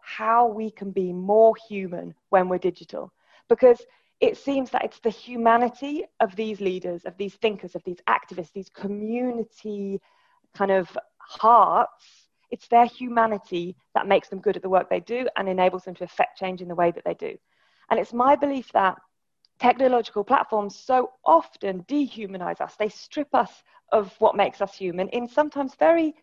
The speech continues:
very small incremental ways so we don't even notice, and this concerns me. So I want to work out for this community of courageous, inspiring humans, how can we retain our humanity whilst we're digital rather than kind of let it go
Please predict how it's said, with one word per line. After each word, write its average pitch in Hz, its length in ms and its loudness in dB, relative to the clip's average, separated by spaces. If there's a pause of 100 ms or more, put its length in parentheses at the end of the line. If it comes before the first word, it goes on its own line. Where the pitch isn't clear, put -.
(160)
very 330 160 2
small 277 400 2
incremental 247 500 -4
ways 226 260 4
so 214 100 -6
we 208 100 -4
don't 240 300 -4
even 208 200 -10
notice, 196 380 0 (100)
and 202 80 -8
this - 140 -6
concerns 190 480 0
me. - 160 -18 (440)
So - 200 0
I 285 180 6
want 294 220 0
to 226 60 -6
work 214 260 4
out 175 180 0
for 294 260 -2
this 285 160 -6
community 185 640 -8
of 175 220 -4
courageous, 233 800 -2
inspiring 220 960 -2
humans, 220 560 -6 (220)
how 254 200 6
can 262 200 -4
we 220 160 -4
retain 233 500 2
our 220 140 4
humanity 165 680 -10 (160)
whilst 190 280 2
we're 185 80 -4
digital 165 580 -6 (260)
rather 185 560 6 (240)
than 175 140 2
kind 175 240 -4
of 160 80 -8
let 185 220 -2
it - 100 -16
go 160 320 2